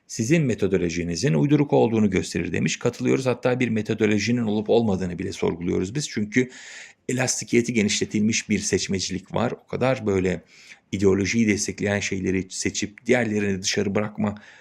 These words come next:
e, kemikleşmiş bir tavra, zihinsel tavra dönüşmüş ki bir metodolojinin, gerçek bir metodolojinin varlığından söz ed-, edilip edilmeyeceği bile tartışılır. Şimdi burada ne söyleyebiliriz arkadaşlar? Hızlıca konuşalım ve bitirelim.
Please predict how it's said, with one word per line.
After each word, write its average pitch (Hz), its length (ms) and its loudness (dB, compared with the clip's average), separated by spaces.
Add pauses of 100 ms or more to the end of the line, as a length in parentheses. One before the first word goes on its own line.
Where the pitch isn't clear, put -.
(260)
e, - 100 -6
kemikleşmiş - 720 2
bir 101 260 0 (180)
tavra, 101 400 0
zihinsel 98 460 0
tavra 95 280 0
dönüşmüş 95 440 -2
ki 151 200 -2 (460)
bir 110 160 2
metodolojinin, 110 880 0 (540)
gerçek 92 460 -4
bir 107 100 2
metodolojinin 90 720 -2
varlığından 92 580 -2 (320)
söz 101 220 0
ed-, 101 320 0
edilip 110 260 -2
edilmeyeceği 101 500 0
bile 135 160 0
tartışılır. 90 800 0
Şimdi 117 400 0
burada 175 260 6
ne 190 100 6
söyleyebiliriz 90 640 4
arkadaşlar? - 640 -2
Hızlıca 101 440 -2 (520)
konuşalım 127 440 -2
ve 131 100 2
bitirelim. 98 360 -2